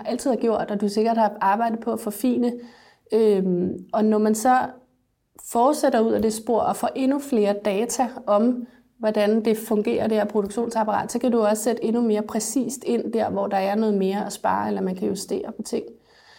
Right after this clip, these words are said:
Et eksempel, hvis jeg skal tage et mere fra, fra omstillingsanfører, så er det, øhm, øh, gartneriet, øh, Queen Flowers, som... Øh, de, de er simpelthen verdens største producent af, af Kalango,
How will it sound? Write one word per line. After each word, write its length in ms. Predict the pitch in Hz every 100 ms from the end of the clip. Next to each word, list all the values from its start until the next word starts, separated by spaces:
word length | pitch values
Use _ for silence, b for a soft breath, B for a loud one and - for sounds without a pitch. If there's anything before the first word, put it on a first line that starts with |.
| b -
Et 160 | 254
eksempel, 540 | 294 294 269 233 233 220
hvis 160 | 233 214
jeg 80 | 202
skal 160 | 208
tage 200 | 208 208
et 80 | 208
mere 240 | 214 220
fra, 440 | 247 240 196 185 -
fra 300 | - - -
omstillingsanfører, 920 | 226 233 254 226 220 202 202 220 208 214 B B B B B
så 160 | -
er 60 | 240
det, 500 | 240 262 247 233 208
øhm, 420 | 202 190 190 190 - -
øh, 280 | 214 190 180
gartneriet, 720 | 180 196 208 202 277 294 294 254 - -
øh, 160 | 214 202 202
Queen 260 | 269 311 320
Flowers, 520 | 220 208 214 220 - -
som... 400 | - 226 214 202
Øh, 220 | 196 190 190 B B _
de, 160 | 233 226
de 100 | 233
er 40 |
simpelthen 260 | 233 247 233
verdens 280 | 208 214 247
største 380 | - 220 220 247
producent 520 | 247 214 220 214 214
af, 300 | 202 190 -
af 100 | -
Kalango, 540 | - 208 180 208 233